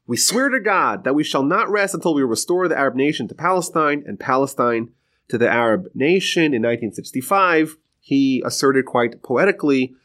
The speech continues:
"Our path to Palestine will not be covered with a red carpet or with yellow sand. Our path to Palestine will be covered with blood. In order that we may liberate Palestine, the Arab nation must unite, the Arabs'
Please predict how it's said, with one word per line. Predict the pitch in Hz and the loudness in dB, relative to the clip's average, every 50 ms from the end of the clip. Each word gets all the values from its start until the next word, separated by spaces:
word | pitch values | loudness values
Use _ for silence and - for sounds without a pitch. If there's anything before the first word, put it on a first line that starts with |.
| _ - - _ _ - | _ -20 -20 _ _ 0
"Our | 131 127 | 0 0
path | 117 127 - 175 175 180 180 175 180 - - - _ _ _ _ _ - | 0 0 0 0 2 2 2 0 -4 -10 -20 -20 _ _ _ _ _ -14
to | 131 | -12
Palestine | - - 175 185 190 196 196 180 - - - 175 165 156 151 151 156 160 - _ _ _ _ | -10 -6 -4 -2 0 0 0 0 0 -2 0 0 0 0 0 -2 -4 -4 -8 _ _ _ _
will | - 160 | -2 -2
not | 202 247 262 262 | 0 0 0 0
be | 277 269 | -2 -4
covered | - - 180 180 151 151 156 139 | -2 -2 -2 -2 0 0 0 2
with | 127 131 120 | 2 2 2
a | 120 | 2
red | 107 131 135 131 | 0 0 0 -2
carpet | - - 139 131 131 - 143 127 - - _ _ _ _ - | -2 0 0 0 0 2 0 -2 -2 -6 _ _ _ _ -4
or | 117 | -2
with | 113 113 | -2 0
yellow | 113 117 110 98 90 | 0 0 0 0 -2
sand. | - - 156 160 170 170 170 165 160 160 - - _ _ _ _ _ | -2 -2 -2 -2 -2 -2 -2 -2 -4 -4 -8 -14 _ _ _ _ _
Our | - - | -16 -14
path | - - - 147 139 - | -10 -4 -2 -2 -2 -2
to | - - | -4 -8
Palestine | - 139 143 156 160 151 - - - 117 117 107 101 - _ _ _ _ _ _ | -4 0 2 2 2 2 2 2 2 2 2 0 -2 -6 _ _ _ _ _ _
will | 117 107 | -6 -4
be | 92 98 | -4 -4
covered | - - - 123 120 101 92 85 90 | -4 -2 0 0 2 2 0 0 -2
with | 87 82 - - | -4 -8 -8 -6
blood. | 95 98 101 104 98 95 87 82 73 - - _ _ _ _ _ _ _ _ _ _ _ _ _ - | -4 0 0 2 2 2 0 0 -4 -10 -18 _ _ _ _ _ _ _ _ _ _ _ _ _ -6
In | 120 139 | -2 -2
order | 143 139 | 0 0
that | 131 127 117 | 0 0 0
we | 120 117 113 | 0 0 0
may | |
liberate | 113 139 165 151 160 160 147 135 135 - - | 0 -2 -2 0 0 0 0 -2 -2 -4 -4
Palestine, | - 170 170 170 165 165 - - 151 135 131 127 117 | -4 -2 0 0 -2 -4 -2 -2 -2 0 0 -2 -2
the | 110 120 | 0 0
Arab | 120 117 95 98 | 0 0 -2 -2
nation | 110 123 147 160 160 - - 131 | -2 -2 0 0 -2 -2 -2 -2
must | 117 113 110 - - | -2 -2 -4 -6 -8
unite, | - 101 110 139 165 175 160 151 - - - _ _ _ _ _ | -8 -4 -2 0 0 0 0 -2 -4 -10 -20 _ _ _ _ _
the | - - - | -8 -6 -4
Arabs' | 113 104 95 98 - - - | -2 -2 -4 -4 -6 -10 -12